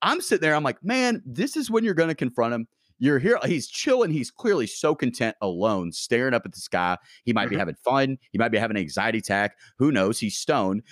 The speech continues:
Speaker 1: And then she confronts him, and he's just chill about it. He's like, "Look, I'm trying my best, and you're giving me nothing. You're giving me nothing. What do you want me to do?"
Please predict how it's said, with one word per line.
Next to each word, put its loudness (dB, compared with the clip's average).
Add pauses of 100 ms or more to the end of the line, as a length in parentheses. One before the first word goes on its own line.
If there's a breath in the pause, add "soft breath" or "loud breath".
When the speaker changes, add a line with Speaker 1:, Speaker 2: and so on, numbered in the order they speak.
(140 loud breath)
Speaker 1:
And 2
then -2
she -4
confronts -2
him, -2 (200 soft breath)
and 2
he's 0
just -8
chill 0
about 4
it. 0
He's -4
like, -4
"Look, 2
I'm 0
trying -2
my 2
best, 0
and 2
you're 2
giving 2
me 0
nothing. -4 (440)
You're -8
giving 2
me 0
nothing. -2 (680)
What 2
do 2
you 4
want 2
me 4
to -2
do?" -2